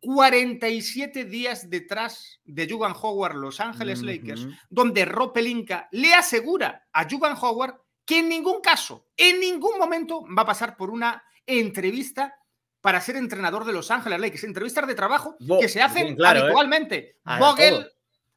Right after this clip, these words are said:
Speaker 1: Vogel ha tenido que
Speaker 2: Todos,
Speaker 1: pasar
Speaker 2: a
Speaker 1: por
Speaker 2: todos.
Speaker 1: ahí. Em, el propio, el propio Darvin Ham, también durísima,
Speaker 2: Sí,
Speaker 1: con
Speaker 2: sí.
Speaker 1: otros tres o cuatro entrenadores.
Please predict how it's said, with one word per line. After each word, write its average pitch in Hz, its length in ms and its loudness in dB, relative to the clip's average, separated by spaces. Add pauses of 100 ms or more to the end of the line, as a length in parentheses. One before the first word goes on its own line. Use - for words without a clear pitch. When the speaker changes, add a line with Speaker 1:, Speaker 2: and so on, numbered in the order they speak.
(120)
Speaker 1:
Vogel 262 800 4
ha 196 120 2
tenido 208 200 -4
que 190 40 -2
Speaker 2:
Todos, - 120 0
Speaker 1:
pasar 180 100 -2
Speaker 2:
a - 40 -6
Speaker 1:
por - 100 -2
Speaker 2:
todos. 202 120 4
Speaker 1:
ahí. 285 380 -4 (360)
Em, 185 720 -2
el 165 120 -10
propio, 208 420 0
el 160 120 -8
propio 190 260 -4
Darvin 185 340 0
Ham, 202 380 4
también 175 240 -4
durísima, 196 380 -4
Speaker 2:
Sí, 160 60 -2
Speaker 1:
con 180 80 -4
Speaker 2:
sí. 185 40 -4
Speaker 1:
otros 135 180 -6
tres 196 200 -10
o 180 40 -10
cuatro 185 220 -4
entrenadores. 214 640 0